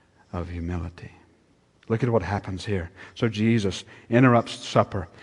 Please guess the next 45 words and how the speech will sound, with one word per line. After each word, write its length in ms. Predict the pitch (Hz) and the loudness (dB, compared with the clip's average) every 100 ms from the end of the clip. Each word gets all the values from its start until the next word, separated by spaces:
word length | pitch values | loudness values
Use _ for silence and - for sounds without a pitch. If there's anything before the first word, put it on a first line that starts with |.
| - | -6
He 120 | - 107 | -2 2
goes 440 | 123 131 123 113 | 6 6 6 2
and 80 | 104 | 0
he 100 | 117 | 0
adorns 560 | 101 113 135 131 123 | 4 6 8 6 4
his 160 | 131 107 | 0 -2
body 400 | 98 117 120 113 | 2 4 6 4
with 140 | 107 | 2
a 60 | 104 | -2
towel. 580 | - 120 117 104 101 92 - - _ _ - - _ _ _ _ _ _ _ _ _ | -2 4 6 6 2 -2 -14 -20 _ _ -20 -20 _ _ _ _ _ _ _ _ _
And 80 | 113 | 0
he 60 | |
goes 480 | 107 143 156 135 123 | 8 12 12 12 8
and 120 | 123 | 4
he's 300 | 123 127 110 107 - - | 4 4 2 -4 -12 0
kneeling 440 | 110 143 151 147 | 8 10 10 8
down 440 | 131 139 123 123 120 | 8 8 8 6 6
to 280 | 113 107 110 - - | 4 4 -2 -16 -4
wash 360 | 101 135 143 - | 8 8 8 6
the 120 | 139 | 4
disciples' 500 | 131 147 135 120 - | 4 4 4 2 -2
feet 300 | - 131 120 | 4 6 6
in 160 | 120 120 | 6 6
verse 240 | 117 - | 4 4
five. 400 | - 117 113 110 | 6 8 8 6
He 100 | 113 | 4
poured 260 | 131 127 113 | 6 4 6
water 400 | 113 135 147 139 | 8 10 10 8
into 280 | 135 139 | 8 6
a 40 | 127 | 6
basin 460 | 123 131 131 123 | 8 8 6 4
and 140 | 117 117 | 4 4
began 280 | 117 135 127 | 4 4 4
to 100 | 113 | 4
wash 400 | 113 131 139 139 | 8 10 8 6
the 100 | 131 | 0
disciples' 480 | 117 123 117 110 - | 2 2 2 -2 0
feet, 260 | 123 113 | 2 2
to 60 | 107 | 0
wipe 460 | 98 104 127 156 160 | 2 4 6 4 4
them 160 | 147 | 4
with 120 | 131 | 4
a 40 | 120 | 2
towel 500 | 135 127 110 110 110 | 0 2 4 6 4
and 160 | 107 | 2